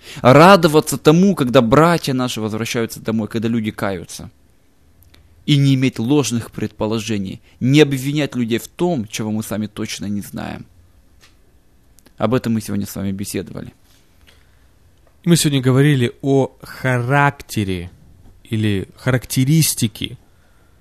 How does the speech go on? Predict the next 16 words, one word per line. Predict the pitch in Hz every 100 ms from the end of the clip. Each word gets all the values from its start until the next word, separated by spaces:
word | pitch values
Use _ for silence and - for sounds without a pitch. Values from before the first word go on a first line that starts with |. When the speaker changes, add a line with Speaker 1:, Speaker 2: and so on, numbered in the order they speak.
| _ _ _ _
Speaker 2:
которая | 113 123 120
была | 120 117
отражена | 113 120 120 127 120
в |
старшем | - 120 104 - 110
брате. | 101 95 80 -
Да, | 107 110 147 95
это | 104 113 127
можно | 123 110
преследовать | 104 107 113 107 101 -
и | 113 113 101 - - - _
как | - 101
в |
физическом | - 104 147 160 - 139 120
возрасте, | 120 117 110 107 - - 95 -
как, | 95